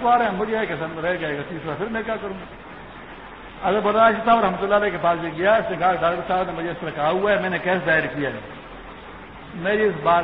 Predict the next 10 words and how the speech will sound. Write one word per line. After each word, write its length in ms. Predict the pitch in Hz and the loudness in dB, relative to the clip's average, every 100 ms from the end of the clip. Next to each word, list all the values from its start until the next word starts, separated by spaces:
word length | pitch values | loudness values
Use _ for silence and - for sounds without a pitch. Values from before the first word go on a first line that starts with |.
| 170 | 2
پر 180 | 202 180 160 | 0 0 -2
مولانا 220 | 160 165 | -2 -2
راشد 200 | 156 160 | -4 -2
صاحب 140 | 180 | -2
رحمۃ 180 | 160 147 | 0 -4
اللہ 140 | 165 175 | -2 -2
علیہ 120 | 180 165 | 0 2
بہت 240 | 208 208 | 4 4
خوش 240 | - 151 127 | 2 -4 -4
ہوئے۔" 160 | 123 | -8